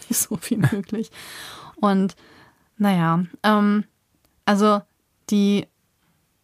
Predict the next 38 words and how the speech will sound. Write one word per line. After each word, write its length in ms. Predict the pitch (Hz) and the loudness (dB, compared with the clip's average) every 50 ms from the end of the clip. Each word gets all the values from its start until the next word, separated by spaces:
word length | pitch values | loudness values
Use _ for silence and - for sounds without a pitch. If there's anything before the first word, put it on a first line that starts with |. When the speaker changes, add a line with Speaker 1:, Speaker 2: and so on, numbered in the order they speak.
| _ _ _ _ _ _ _ _ _ _ _ _ _ _ _ _ _ _ _ _ _ _ _ _ _ - | _ _ _ _ _ _ _ _ _ _ _ _ _ _ _ _ _ _ _ _ _ _ _ _ _ -6
Speaker 1:
Psychologen, 600 | - - 240 214 240 226 220 226 262 285 294 277 | 0 0 2 4 4 6 6 6 8 8 8 8
die 80 | 262 | 8
beschäftigen 520 | 220 233 - - 269 254 - - 262 254 240 | 6 4 2 0 -2 -2 4 6 8 8 8
sich 160 | 233 247 240 | 6 4 2
da 240 | - 208 185 202 233 | 4 4 6 6 6
auch 180 | 285 302 - - | 4 2 0 -2
mit, 320 | 214 190 196 190 - - | 0 0 0 -2 -2 -2
ne, 140 | 208 202 202 | 0 0 0
was 100 | 208 - | 0 0
das 120 | - 208 196 | -2 -4 -2
damit 240 | - 202 202 190 | 0 -2 -2 -2
zu 80 | - - | -4 -2
tun 100 | - 208 | 0 0
hat. 80 | 196 180 | 2 4
Kennst 220 | - 247 233 - | 4 2 2 4
du 40 | 247 | 2
den 200 | 214 220 220 214 | 2 2 2 2
C 220 | 214 - 233 226 214 | 2 2 0 0 2
G 160 | 208 208 196 | 2 2 2
Jung? 200 | 202 214 262 349 427 - - _ _ - _ _ _ _ - | 4 4 2 2 0 -4 -14 _ _ -20 _ _ _ _ -8
Den 80 | 202 | -6
kennt 180 | - - - - | -6 -6 -4 -2
man 100 | 165 170 | -2 -2
doch 120 | 170 175 175 | -2 -2 -2
eigentlich. 360 | 185 185 180 185 170 190 185 | -4 -4 -4 -4 -4 -4 -4
Speaker 2:
Den 100 | 180 123 | -2 -2
Namen 240 | 110 107 110 - - | -2 -2 -2 -2 -2
kenne 280 | 160 - 82 113 92 92 | -4 -2 -4 -4 -4 -4
ich, 100 | 98 110 | -4 -6
ja. 300 | 123 110 101 101 117 135 | -4 -4 -4 -4 -4 -4
Könnte 200 | 127 117 107 107 | -4 -6 -6 -6
gut 160 | 110 143 147 - | -6 -8 -8 -8
sein. 200 | - - 107 92 | -8 -8 -4 0
Speaker 1:
Aber 120 | - 196 208 | 2 2 2
es 80 | 208 196 | 2 2
ist 200 | 208 208 - - | 0 -2 -2 -2
also 340 | - - 202 202 196 190 202 | 0 0 0 0 0 0 0
ein, 260 | 202 196 - - | 0 0 0 -4